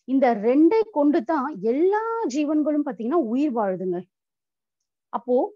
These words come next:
நட்பில எது ரொம்ப ரொம்ப பெருமையுடையது அப்படின்னு பார்த்தோம்னா கணவன் மனைவி உறவு. இந்த ரெண்டு உறவு தாங்க இருக்கிறதுலே ரொம்ப சிறப்பு பெருமை வாய்ந்ததுன்னு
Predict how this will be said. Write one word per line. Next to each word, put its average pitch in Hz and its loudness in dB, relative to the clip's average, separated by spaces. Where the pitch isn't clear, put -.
நட்பில 294 0
எது 247 2
ரொம்ப 370 2
ரொம்ப 370 0
பெருமையுடையது 269 2
அப்படின்னு 233 -4
பார்த்தோம்னா 240 -4
கணவன் 247 -2
மனைவி 240 -2
உறவு. 196 -4
இந்த 240 0
ரெண்டு 277 2
உறவு 320 0
தாங்க 277 -2
இருக்கிறதுலே 269 -4
ரொம்ப 254 -2
சிறப்பு 262 -6
பெருமை 285 2
வாய்ந்ததுன்னு 233 -4